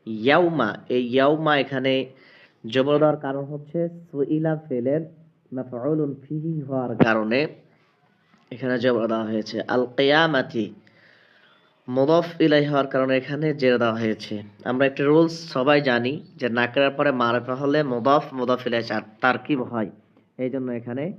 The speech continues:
মুদাফ ইলাই হয়েছে, যার কারণে এখানে জের দেওয়া হয়েছে। এরপরে ওয়ামাল্লাম এই শব্দটি, ওয়ামান এই শব্দটি হচ্ছে মাবনি।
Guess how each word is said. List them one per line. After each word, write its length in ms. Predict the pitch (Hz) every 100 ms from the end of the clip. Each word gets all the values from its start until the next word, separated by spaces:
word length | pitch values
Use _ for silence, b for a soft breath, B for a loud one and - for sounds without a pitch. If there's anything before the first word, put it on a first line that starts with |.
| B B B 139 - 127
মুদাফ 300 | 131 156 156 139
ইলাই 220 | 131 127 120
হয়েছে, 280 | 117 117 143 131
যার 140 | 117 120
কারণে 180 | 117 117
এখানে 200 | 127 151 131
জের 140 | 120 110
দেওয়া 140 | 110 104
হয়েছে। 360 | 101 98 - 104 - - _ _ _ _ _ _ _ _ _ _ - 135
এরপরে 320 | 147 160 180 170
ওয়ামাল্লাম 1000 | 123 123 123 131 156 170 156 135 123 113 107 - - _ _ _ _ _ _ _ _ _ _ _ _ _ _ -
এই 140 | 131 131
শব্দটি, 460 | 139 117 123 117 113 160 - _ _ -
ওয়ামান 600 | 110 110 120 117 135 156 127 - - _ B B B B _ -
এই 140 | 123 135
শব্দটি 240 | 127 139
হচ্ছে 240 | 139 185 226 147 - - b b b b b -
মাবনি। 560 | 123 131 113 117 139